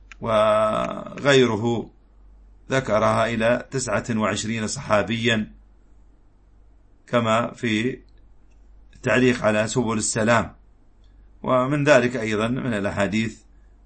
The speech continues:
في حديث ابن مسعود رضي الله عنه أن النبي صلى الله عليه وسلم كان يسلم عن يمينه وعن شماله: "السلام عليكم ورحمة الله"، "السلام عليكم ورحمة الله".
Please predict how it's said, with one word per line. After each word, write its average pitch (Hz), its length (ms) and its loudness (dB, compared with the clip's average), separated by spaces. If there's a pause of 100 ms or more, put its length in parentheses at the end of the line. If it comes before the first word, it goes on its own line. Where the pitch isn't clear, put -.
(120)
في - 100 -10
حديث 113 220 -4
ابن 101 100 -4
مسعود 107 380 -4
رضي 101 220 0
الله 95 160 -2
عنه 113 440 -4 (520)
أن 110 120 -4
النبي 101 420 -2
صلى 92 160 -8
الله 92 140 -10
عليه 104 100 -6
وسلم 107 180 -6
كان 101 180 -6
يسلم 104 400 -6
عن 98 140 -4
يمينه 107 400 -4
وعن 101 180 -2
شماله: 101 520 2 (460)
"السلام 104 300 -6
عليكم 101 320 -4
ورحمة 92 300 -8
الله"، 113 180 0
"السلام 113 360 -2
عليكم 107 420 -4
ورحمة 104 420 -2
الله". 92 500 0